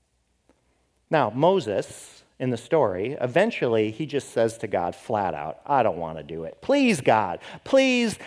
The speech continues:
can you find somebody else?" Right? "I, I, I don't want to." And, and he makes God mad. Now, imagine that, making God mad. I wonder if the burning bush got, like, brighter, like,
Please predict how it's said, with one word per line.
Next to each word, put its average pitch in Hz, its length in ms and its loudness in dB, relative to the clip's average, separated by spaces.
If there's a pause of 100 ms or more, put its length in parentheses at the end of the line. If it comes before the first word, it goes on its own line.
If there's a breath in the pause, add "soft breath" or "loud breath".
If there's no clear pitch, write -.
(120)
can 180 220 4
you 175 100 6
find 151 540 4
somebody 113 640 2
else?" - 680 -8 (320 soft breath)
Right? 190 220 8
"I, 180 180 4
I, 208 460 4
I - 20 4
don't 208 160 8
want 190 320 4
to." 135 220 8
And, 185 320 6
and 202 240 2
he 262 240 -4
makes 240 260 0
God 254 220 0
mad. 294 340 0 (380 loud breath)
Now, 226 120 10
imagine 240 420 2
that, 196 220 4
making 175 340 2
God 139 280 6
mad. 113 240 2
I 131 80 6
wonder 240 260 6
if 190 120 4
the 165 80 4
burning 160 300 2
bush 131 220 0
got, 117 160 2
like, 113 220 0
brighter, 120 320 2
like, 104 220 -2